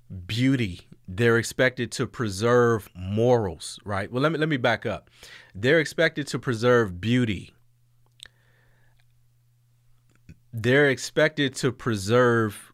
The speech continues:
compassion, okay? Men, I believe, are expected to preserve standards and morals.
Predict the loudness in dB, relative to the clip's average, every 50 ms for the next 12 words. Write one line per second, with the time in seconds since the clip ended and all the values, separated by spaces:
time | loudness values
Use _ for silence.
0 | _ _ -6 -6 -6 -2 -2 -2 0 2 2 2 0 0 -4 -6 -8 -10 -14 -18
1 | _ _ _ _ _ _ _ _ _ _ _ -12 -12 -12 -6 -2 -2 0 0 -2
2 | -4 _ _ _ _ _ _ _ _ _ _ _ _ _ _ _ _ _ _ _
3 | _ _ _ _ _ _ _ _ _ _ _ -12 -10 -6 -2 2 4 4 4 4
4 | 4 2 0 0 0 0 2 2 2 2 2 2 2 2 2 2 2 0 -2 -8
5 | -10 -8 -4 -4 -4 -2 -2 -6 -8 -6 -6 -8 -8 -8 -8 -8 -8 -6 -2 -2
6 | 0 0 0 0 -2 -4 -8 -10 -10 -10 -6 -2 0 0 0 0 0 -2 -4 -4
7 | -4 -10 -12 -10 -8 -6 -4 -2 0 0 0 -2 -4 -8 -12 -16 -16 -16 -16 -16
8 | -18